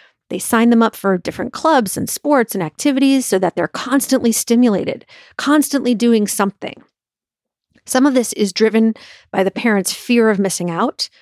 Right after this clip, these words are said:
or a fear that their kids will fall behind. And taking action from that fear results in more disconnection with themselves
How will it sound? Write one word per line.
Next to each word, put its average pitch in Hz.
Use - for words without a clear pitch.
or 190
a 185
fear 226
that 202
their 185
kids 240
will 175
fall 190
behind. 190
And 220
taking 320
action 247
from 247
that 214
fear 285
results 226
in 214
more 240
disconnection 196
with 185
themselves 180